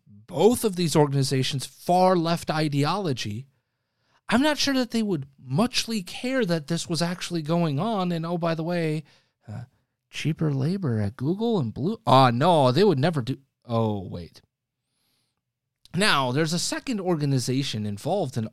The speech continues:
all of this that is helping to bring all of the people, the material,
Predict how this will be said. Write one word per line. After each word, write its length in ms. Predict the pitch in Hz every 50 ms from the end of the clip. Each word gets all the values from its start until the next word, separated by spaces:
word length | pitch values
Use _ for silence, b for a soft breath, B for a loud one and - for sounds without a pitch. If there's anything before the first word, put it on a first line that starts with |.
| _
all 280 | - 143 143 135 120 117
of 140 | 107 104 107
this 360 | 110 107 120 165 - - - b b b b b b b b b b b b b b
that 240 | - 131 170 180 180
is 140 | 180 170 -
helping 340 | 190 190 180 202 190 180 -
to 140 | - 175 156
bring 380 | 147 165 170 175 170 170 165 160 _
all 220 | - 151 156 160 156
of 140 | 143 131
the 80 | - 117
people, 400 | - - 185 190 180 185 175 165
the 80 | 143 143
material, 1000 | 131 120 143 - - 160 160 151 139 131 135 139 151 156 156 160 160 160 147